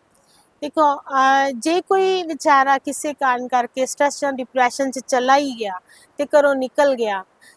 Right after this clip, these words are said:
ਚਲੋ ਉਹ ਤੋਂ ਏਦਾਂ ਦੀਆਂ ਸੰਸਥਾਵਾਂ ਹੈਗੀਆਂ ਜਾਂ ਕੰਮ ਕਰਨੀਆਂ ਬਣਦੀਆਂ, ਹੋਰ ਵੀ ਸੰਸਥਾਵਾਂ ਦੀ ਲੋੜ ਹੈਗੀ ਹੈ,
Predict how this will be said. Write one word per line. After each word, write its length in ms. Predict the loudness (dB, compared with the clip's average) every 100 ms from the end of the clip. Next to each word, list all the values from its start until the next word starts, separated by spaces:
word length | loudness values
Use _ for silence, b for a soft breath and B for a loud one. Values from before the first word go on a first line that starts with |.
| _
ਚਲੋ 260 | 2 2 2
ਉਹ 220 | 4 2 2
ਤੋਂ 260 | 0 0 0
ਏਦਾਂ 340 | -4 0 0
ਦੀਆਂ 200 | 0 -4
ਸੰਸਥਾਵਾਂ 680 | -2 -4 -4 -4 -4 -4 -8
ਹੈਗੀਆਂ 680 | -8 -10 -6 -6 -6 -8 -12 -12
ਜਾਂ 140 | -12
ਕੰਮ 340 | -4 -2 -2 -2
ਕਰਨੀਆਂ 400 | -6 -4 -4 -4
ਬਣਦੀਆਂ, 440 | -6 -8 -8 -8
ਹੋਰ 260 | 0 2 2
ਵੀ 120 | 0
ਸੰਸਥਾਵਾਂ 580 | -4 -4 -4 -6 -6 -8
ਦੀ 120 | -8
ਲੋੜ 280 | -8 -6 -6
ਹੈਗੀ 340 | -8 -10 -10
ਹੈ, 100 | -10